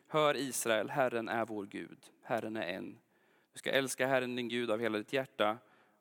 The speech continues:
med hela din själ och med all din kraft." Och fast Jesus bara blivit ombedd att tala om det allra viktigaste budet så slänger han med nummer två också som en bonus. Att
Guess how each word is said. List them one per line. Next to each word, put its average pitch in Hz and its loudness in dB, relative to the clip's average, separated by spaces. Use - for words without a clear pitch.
med 104 -6
hela 120 2
din 143 -4
själ 113 2
och - -6
med 127 0
all 104 0
din 107 -8
kraft." - -12
Och 139 -2
fast 185 6
Jesus 151 0
bara 139 6
blivit 139 2
ombedd 143 2
att 143 0
tala 139 4
om 127 0
det 131 2
allra 143 4
viktigaste 156 0
budet 117 0
så 147 -4
slänger 151 0
han 151 0
med 180 4
nummer 143 -2
två 156 -2
också 127 -2
som 139 -2
en 131 -2
bonus. 120 -4
Att - -2